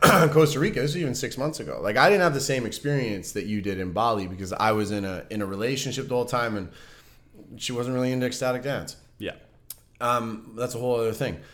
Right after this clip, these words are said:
Speaker 1: But going to ecstatic dance and witnessing that and, and, you know,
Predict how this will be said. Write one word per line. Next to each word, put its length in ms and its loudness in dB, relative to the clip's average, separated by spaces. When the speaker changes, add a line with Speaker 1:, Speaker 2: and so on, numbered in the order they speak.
Speaker 1:
But 480 2
going 440 6
to 160 0
ecstatic 480 0
dance 340 -2
and 160 -4
witnessing 540 2
that 240 0
and, 200 -4
and, 440 -2
you 100 -4
know, 220 -2